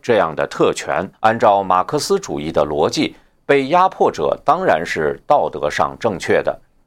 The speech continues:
他人甚至不敢对其自称的受到冒犯的真实性有所质疑。这一逻辑的荒谬性在于其偷偷转换是非善恶的道德评判标准。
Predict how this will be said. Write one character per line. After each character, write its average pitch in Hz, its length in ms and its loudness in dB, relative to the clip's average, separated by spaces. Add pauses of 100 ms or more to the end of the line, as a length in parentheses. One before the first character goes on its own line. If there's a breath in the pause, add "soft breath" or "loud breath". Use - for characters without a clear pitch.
他 127 180 2
人 87 300 -2 (120)
甚 180 240 -2
至 151 120 -4
不 160 120 -2
敢 80 240 0
对 98 160 -4
其 87 200 -6
自 120 280 -2
称 185 300 -4
的 - 180 2
受 - 280 0
到 78 120 4
冒 131 300 2
犯 90 260 -2
的 135 80 -2
真 156 220 -2
实 104 160 -6
性 170 260 -2 (180)
有 87 200 0
所 67 260 -4
质 82 200 -4
疑。 69 200 -8 (460)
这 220 100 0
一 123 160 -2
逻 82 280 2
辑 123 180 -4
的 73 140 2
荒 135 200 0
谬 110 220 -2
性 78 260 -4 (280 soft breath)
在 127 160 2
于 101 180 -4
其 76 240 -8
偷 156 300 -2
偷 143 240 0
转 71 280 0
换 98 320 2
是 80 300 -6
非 95 240 -2
善 117 260 2
恶 98 200 -2
的 67 120 -2
道 78 280 0
德 73 200 -4
评 85 240 -10
判 101 240 -2
标 113 240 2
准。 69 240 -4